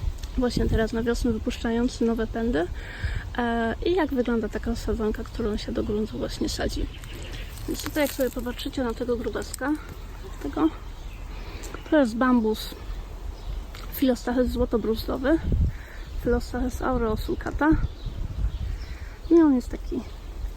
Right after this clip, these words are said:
zielony, ma, y, żółte, y, żółte tutaj takie rynienki. Tutaj.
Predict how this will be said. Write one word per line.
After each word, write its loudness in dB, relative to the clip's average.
zielony, 4
ma, 4
y, 4
żółte, 4
y, 4
żółte 2
tutaj 0
takie 0
rynienki. 10
Tutaj. -2